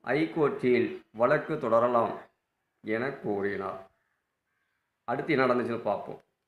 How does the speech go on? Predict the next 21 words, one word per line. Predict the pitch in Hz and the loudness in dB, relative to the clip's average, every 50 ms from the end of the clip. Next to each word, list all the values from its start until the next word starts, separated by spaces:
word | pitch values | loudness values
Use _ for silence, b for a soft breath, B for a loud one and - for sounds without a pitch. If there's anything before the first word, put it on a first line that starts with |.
| _ _ | _ _
இதையடுத்து | - 113 120 117 117 131 143 139 - 160 143 113 95 85 - - - _ _ _ _ _ - | -8 -4 -2 0 0 0 -2 -2 -2 -2 0 0 0 -2 -6 -14 -18 _ _ _ _ _ -6
வழக்கு | 98 110 123 147 165 170 - 151 175 170 | -2 2 2 2 2 0 -2 -4 -6 -6
திரும்பப் | 175 - 139 156 165 165 165 160 | -4 -2 0 0 0 -2 -2 -2
பெறுவது | 156 143 143 139 131 120 117 107 | -2 -2 0 0 0 0 -2 -2
குறித்து | 113 120 131 131 - 170 180 - - - | -2 -2 -4 -4 -4 -4 -4 -4 -2 -2
ஐகோர்ட் | 127 143 160 - - 160 151 143 - - | -2 -2 -2 -4 -4 -4 -4 -4 -4 -2
பதிவுத்துறையில் | 127 117 110 107 - - - 151 160 160 160 - - 131 120 123 123 143 151 117 - - - - | -2 -2 0 0 0 0 0 0 -2 -4 -4 -4 -4 -4 -2 -2 -2 -4 -4 -6 -8 -10 -10 -8
ரஜினிகாந்த் | 113 123 123 160 170 175 156 - 160 156 139 | -8 -6 -4 -2 -4 -2 -2 -2 -2 -2 -2
தரப்பில் | 127 135 127 120 - 156 160 160 | -2 -2 -2 -2 -4 -4 -4 -4
மனு | 131 117 127 147 143 | -2 -2 -2 0 0
தாக்கல் | 147 147 143 143 139 120 | 0 0 0 -2 -4 -4
செய்யப்பட்டது. | - 120 117 117 113 - 113 - 120 110 113 143 185 208 - - - _ _ _ _ _ _ | -4 -2 -2 -2 -2 -2 -2 0 0 0 0 -2 -4 -6 -6 -10 -16 _ _ _ _ _ _
இதை | - - 139 135 143 131 143 | -10 -4 -2 0 0 2 2
ஏற்றுக்கொண்ட | 175 196 190 208 208 202 165 147 143 135 127 | 0 0 0 0 -2 0 0 0 0 2 2
நீதிபதி | 127 143 156 147 143 123 131 123 117 113 | 2 0 0 -2 -2 -2 -2 0 2 2
அனிதா | 113 127 143 147 143 131 - | 2 2 2 0 -2 -2 -4
சுமந்த் | - 110 110 107 101 92 - - - _ _ _ _ _ _ _ | -4 -2 0 0 0 -2 -4 -10 -18 _ _ _ _ _ _ _
வழக்கு | - 98 95 113 127 151 160 - - - 135 127 131 | -12 -4 0 0 2 2 0 -2 -2 -4 -4 -2 -2
திரும்பப் | - 135 143 165 170 175 175 175 - | -2 -4 -2 -2 -2 -4 -6 -4 0
பெற | 127 117 110 110 107 104 90 - | 2 2 4 4 4 4 2 2
அனுமதித்து | - 107 117 131 139 139 127 110 104 - - 147 123 95 - - | -2 -4 -4 -2 -2 -2 -2 -2 -4 -4 -4 -2 -2 -2 -4 -6